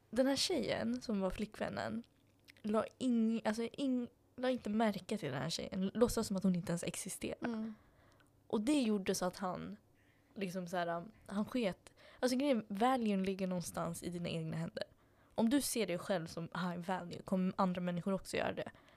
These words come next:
Speaker 1: Och det var
Speaker 2: Exakt.
Speaker 1: precis det som hände.
Speaker 2: Mm.
Speaker 1: Han, han sket i den här andra stripparen, utan han kollade bara på sin tjej.
Speaker 2: Ex-, jag kommer ihåg när hon skrev det i boken.
Speaker 1: Mm.
Speaker 2: Hon sa han sket i alla de andra. The only one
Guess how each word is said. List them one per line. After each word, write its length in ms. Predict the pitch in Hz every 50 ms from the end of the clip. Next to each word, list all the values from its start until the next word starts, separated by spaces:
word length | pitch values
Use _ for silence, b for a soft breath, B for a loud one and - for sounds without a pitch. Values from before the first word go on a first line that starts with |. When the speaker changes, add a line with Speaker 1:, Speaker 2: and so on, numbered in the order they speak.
| b b b
Speaker 1:
Och 80 | - 214
det 80 | 196 220
var 60 | 220
Speaker 2:
Exakt. 140 | 214 202 -
Speaker 1:
precis 260 | 208 208 190 202 175
det 120 | 165 170 165
som 120 | 165 160
hände. 260 | 170 165 160 160 160
Speaker 2:
Mm. 320 | - - 233 226 220 226 233 b b b b b b b b
Speaker 1:
Han, 260 | - - 220 220 214
han 200 | 165 196 196 196
sket 320 | - - 220 196 175 -
i 40 | -
den 140 | 127 143 160
här 80 | 160 156
andra 580 | - 165 165 165 165 160 156 147 147 - - - - - _ _ _ _ - - -
stripparen, 580 | - - - 175 - - 170 - - - - -
utan 240 | 185 185 180 180 175
han 140 | 180 180
kollade 320 | 175 196 175 180 160 165 156
bara 140 | - 151 -
på 120 | - 170
sin 140 | 180 170 160
tjej. 100 | - - - _ _ _ -
Speaker 2:
Ex-, 200 | - 233 247 -
jag 160 | - 233 247
kommer 120 | - 294 254
ihåg 100 | 233 220
när 60 | 214
hon 100 | 214 220
skrev 300 | 214 - - - - -
det 120 | - - -
i 60 | 220 226
boken. 400 | 214 220 - - - - - -
Speaker 1:
Mm. 260 | 208 202 196 185 190
Speaker 2:
Hon 120 | 254 240
sa 180 | - 247 233 226 - -
han 120 | 247 233
sket 280 | 226 - 254 226 220 -
i 60 | 208
alla 220 | - 196 202 196
de 120 | 202 190 190
andra. 440 | 185 185 185 185 - - - - 262 - b b b b b b b
The 60 | -
only 260 | 214 208 214 202 196
one 400 | 202 - - - - - 233 247